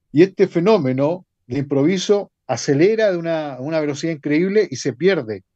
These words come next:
digamos, en el horizonte. Situaciones que su-, que su-, nos descolocan totalmente, porque no solamente se ven a ras del agua esferas de fuego, fíjate qué curioso, sino que emergen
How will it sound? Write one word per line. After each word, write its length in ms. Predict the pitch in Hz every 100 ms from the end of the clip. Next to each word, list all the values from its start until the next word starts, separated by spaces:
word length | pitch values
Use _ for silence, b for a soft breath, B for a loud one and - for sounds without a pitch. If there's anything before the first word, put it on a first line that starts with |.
| -
digamos, 440 | 113 131 139 131 123
en 60 |
el 120 | 117
horizonte. 400 | 117 110 127 92 _ _ _ _ _ _ b b b
Situaciones 640 | - 156 156 151 208 220 220 -
que 120 | 165
su-, 160 | - 180
que 80 |
su-, 220 | 147 185 147
nos 200 | 143 143
descolocan 540 | 139 156 175 185 156
totalmente, 680 | 143 143 135 190 180 - 101 _ _ _ _
porque 240 | - 131 143
no 120 | 226
solamente 480 | 226 185 180 190 185
se 160 | 151
ven 160 | 147 175
a 80 | 147
ras 160 | 170
del 160 | 143 135
agua 340 | 190 147 123 -
esferas 440 | - 180 190 190
de 80 | 180
fuego, 440 | - 226 135 98 _ _
fíjate 300 | - 208 208
qué 100 | 208
curioso, 480 | 196 208 196 - 131 _ b b -
sino 280 | 156 175
que 80 | 170
emergen 680 | 147 202 220 - 131 160